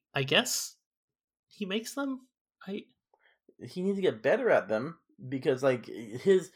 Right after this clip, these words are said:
Speaker 2: his manufacturing process, it takes way too long if there's only ten of them.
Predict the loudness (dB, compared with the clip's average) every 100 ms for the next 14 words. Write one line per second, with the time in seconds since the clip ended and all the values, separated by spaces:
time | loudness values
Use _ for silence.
0 | -20 _ -10 -4 -2 0 2 4 4 2
1 | -2 0 -2 -4 -8 -10 -14 -14 -4 -4
2 | 0 0 0 0 0 0 0 0 2 2
3 | 2 0 -2 -6